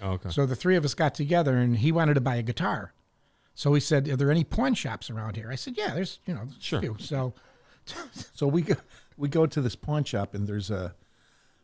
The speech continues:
Speaker 3: like, a nineteen fifty-nine Gibson hanging on the wall. I mean, you know, and
Speaker 1: Yeah, yeah.
Speaker 3: he's, he's drooling over it. So the guy takes it down, he lets him play it, and he says, "You know, a friend of mine would probably buy this."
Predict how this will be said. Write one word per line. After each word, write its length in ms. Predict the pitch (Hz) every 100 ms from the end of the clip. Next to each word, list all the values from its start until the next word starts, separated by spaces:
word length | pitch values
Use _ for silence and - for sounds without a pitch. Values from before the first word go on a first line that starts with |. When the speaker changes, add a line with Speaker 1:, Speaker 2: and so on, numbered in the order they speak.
| _ -
Speaker 3:
like, 220 | 110 -
a 40 |
nineteen 640 | 98 101 120 120 127 117 104 _
fifty-nine 680 | 123 113 - 110 101 107 104 90
Gibson 600 | 107 98 - 98 92 87 -
hanging 260 | 101 98
on 140 | 95 90
the 80 | 90
wall. 340 | 90 95 90
I 60 | 90
mean, 240 | 92 95
you 80 | 101
know, 200 | 92 87
and 140 | 90
Speaker 1:
Yeah, 160 | 101 87
yeah. 180 | 82 87
Speaker 3:
he's, 280 | 123 - - 107
he's 160 | 113
drooling 380 | 95 107 113 101
over 220 | 87 82
it. 100 | 82
So 140 | - 101
the 80 | 92
guy 180 | 101 101
takes 260 | 113 98
it 100 | 104
down, 180 | 104 92
he 80 | 98
lets 220 | 92 -
him 80 | 98
play 200 | 90 104
it, 80 | 98
and 100 | 113
he 80 | 101
says, 320 | 95 107 - - - _ _ _ _ _ _
"You 80 | 123
know, 60 | 113
a 40 |
friend 260 | - 151 151
of 60 |
mine 340 | 101 90 85 87
would 260 | 85 85 - _ _ -
probably 380 | 123 113 90 92
buy 280 | 98 101
this." 320 | 87 82 -